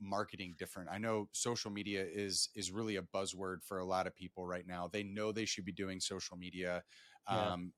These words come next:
Speaker 1: they know that they need to at least be doing something, but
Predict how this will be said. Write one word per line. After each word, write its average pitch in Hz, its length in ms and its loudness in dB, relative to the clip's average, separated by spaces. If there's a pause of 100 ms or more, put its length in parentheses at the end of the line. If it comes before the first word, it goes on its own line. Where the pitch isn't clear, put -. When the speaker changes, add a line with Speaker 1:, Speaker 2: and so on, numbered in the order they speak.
(400)
Speaker 1:
they 110 140 4
know 110 180 4
that 107 200 0
they 107 80 -2
need 104 220 0
to 110 60 -2
at 98 100 -14
least 107 260 -2
be 110 80 -6
doing 95 280 -2
something, 107 680 2
but 92 140 -2